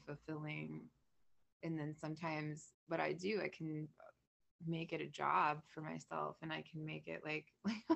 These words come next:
was telling <clears throat> my poet friend that was here that,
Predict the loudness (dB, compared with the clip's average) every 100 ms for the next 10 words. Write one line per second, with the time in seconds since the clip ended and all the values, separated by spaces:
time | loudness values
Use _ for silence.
0 | 6 4 4 -2 -6 2 4 4 0 -4
1 | -10 -20 -20 -20 _ 8 10 12 12 10
2 | 8 4 4 4 4 2 0 0 -2 -4
3 | 2 2 4 2 2